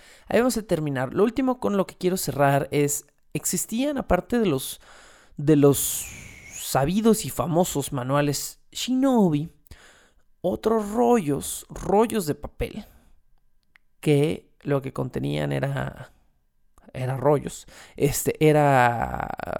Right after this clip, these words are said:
rollos orales, era enseñanzas orales. Mucho del, del conocimiento de las recetas que se transmitían a los niños a veces era de boca en boca, era conocimiento oral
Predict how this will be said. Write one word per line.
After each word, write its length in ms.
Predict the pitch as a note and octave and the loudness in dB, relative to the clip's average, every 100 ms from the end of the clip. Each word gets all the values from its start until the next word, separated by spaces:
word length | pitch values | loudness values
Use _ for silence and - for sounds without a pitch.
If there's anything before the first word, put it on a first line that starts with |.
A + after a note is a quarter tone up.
| - | -4
rollos 360 | - F3 F3+ - | 2 4 4 4
orales, 460 | C3+ C#3+ C3 A2+ - | 4 4 0 0 0
era 280 | D#3 D#3+ - | 2 2 0
enseñanzas 800 | D#3 D3 E3+ G#3 C4 C4 C4 - | 0 2 2 4 2 0 0 2
orales. 540 | D3+ B2+ A2 E3+ - - - - - - - - - | 4 2 0 -6 -10 -16 -20 -20 -20 -20 -20 -20 -6
Mucho 380 | F#3 A#3+ C#4 C#4+ | 0 0 2 2
del, 220 | C4 F#3 - | 2 0 -2
del 220 | E3 D3 | 0 0
conocimiento 720 | - D3+ C#3+ D#3 F#3+ A#3 G3 D3 | 2 0 2 2 4 2 4 2
de 60 | |
las 140 | A#2+ B2+ | 2 -2
recetas 480 | C3 F3+ E3 C#3 | -4 -4 -2 -4
que 160 | - A2+ - | -6 -10 -6
se 160 | C3+ | -8
transmitían 440 | B2 C3 C3 - D3 | -4 -6 -4 -4 -4
a 20 | |
los 80 | E3 | -4
niños 240 | D#3+ D3 | -4 -2
a 40 | |
veces 300 | C3+ C#3+ D#3 | -2 -2 -2
era 260 | C#3 C3+ D#3 | -2 0 -2
de 160 | B2 A#2 | -4 -6
boca 320 | - A#2+ - | -4 -6 -2
en 80 | D3 | 0
boca, 280 | F#3+ - D3 | 0 0 0
era 160 | C3+ | -2
conocimiento 600 | - C#3 C3+ C#3 C3+ - - | -4 -8 -8 -6 -6 -6 4
oral 440 | D3 F3 E3 | 6 8 6